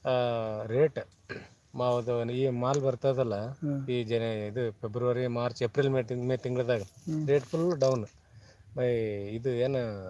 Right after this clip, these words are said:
Speaker 1: ನ-, ನವೆಂಬರ್, ಡಿಸೆಂಬರ್, ಜನವರಿ ಫುಲ್ ಹೈ ರೇಟ್. ಒಂದ್ ದಿನ, ಒಂದ್ ವರ್ಷನೂ ಮಿಸ್ ಆಗಿಲ್ಲ. ಈ ವರ್ಷ ಏನಾಗ್ಬಿಟ್ಟದ, ಅವ್ರು ಇವ್ರ ಕೈಯಾಗ ಮಾಲಿಲ್ಲ, ಎಲ್ಲ ರೈತರ ಬಲ್ಲೇ ಅದ ಈಗ.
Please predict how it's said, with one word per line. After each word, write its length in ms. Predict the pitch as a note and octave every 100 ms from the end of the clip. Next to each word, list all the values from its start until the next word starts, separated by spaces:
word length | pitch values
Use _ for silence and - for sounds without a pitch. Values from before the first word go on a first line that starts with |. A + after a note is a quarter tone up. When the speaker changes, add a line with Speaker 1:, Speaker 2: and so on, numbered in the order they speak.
| F#2 - - _ A2+
Speaker 1:
ನ-, 280 | A2 G#2+
ನವೆಂಬರ್, 840 | A2 A2+ C3+ E3+ F3 E3+ E3 F3+ D#3
ಡಿಸೆಂಬರ್, 600 | C#3 - D#3+ D3+ D3+ E3 B2
ಜನವರಿ 420 | B2+ B2 A2+ A2
ಫುಲ್ 440 | - G3+ A#3 B3+
ಹೈ 220 | A3 F3 D#3
ರೇಟ್. 280 | A#2+ G2 - - _ _ _ -
ಒಂದ್ 320 | B2+ F#3 G3
ದಿನ, 120 | G3
ಒಂದ್ 480 | G#3+ G#3+ E3 F#3 G3+
ವರ್ಷನೂ 400 | F3 F3 G#3 A3
ಮಿಸ್ 280 | G#3 F3+ -
ಆಗಿಲ್ಲ. 300 | E3 D3 A2+ - - - - -
ಈ 100 | D3+
ವರ್ಷ 360 | E3+ F#3 F3+ -
ಏನಾಗ್ಬಿಟ್ಟದ, 1000 | G#3+ G#3+ G3+ G3 F#3+ F3+ F#3+ C#3+ D#3+ A3 - - - - -
ಅವ್ರು 600 | F3 D#3+ D3+ D3 C3+ B2+
ಇವ್ರ 300 | B2+ D3 F#3+ F3+
ಕೈಯಾಗ 340 | F3 F3 D#3+
ಮಾಲಿಲ್ಲ, 580 | D#3 C3+ C3+ C3 A#2 G#2 - - - - -
ಎಲ್ಲ 480 | A#2+ D3+ F3 F#3 F#3
ರೈತರ 280 | D#3 D3
ಬಲ್ಲೇ 260 | E3 D#3+ D3
ಅದ 100 | C3
ಈಗ. 160 | A#2+